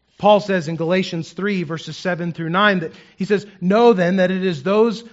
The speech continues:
of faith who are the sons of Abraham." God promised to Abraham to be the father of many nations.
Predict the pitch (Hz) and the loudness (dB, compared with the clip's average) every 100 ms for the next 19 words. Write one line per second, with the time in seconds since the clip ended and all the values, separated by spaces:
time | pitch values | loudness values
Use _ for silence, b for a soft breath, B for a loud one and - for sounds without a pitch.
0 | B 180 175 - 247 233 214 202 196 175 | B -4 -4 -2 2 2 2 -2 -2 -2
1 | 151 - 220 233 214 214 202 180 160 120 | -6 -4 -2 0 -2 0 0 -2 -6 -8
2 | 101 113 _ _ _ _ _ 185 196 151 | -14 -20 _ _ _ _ _ 0 0 0
3 | 202 233 262 254 233 226 226 214 226 196 | 0 2 0 -4 0 0 0 -2 -2 -4
4 | 175 156 - 208 202 208 190 156 185 190 | -6 -8 -4 2 2 2 -2 -4 -4 -2
5 | 185 180 - 135 120 | -4 -6 -6 -12 -14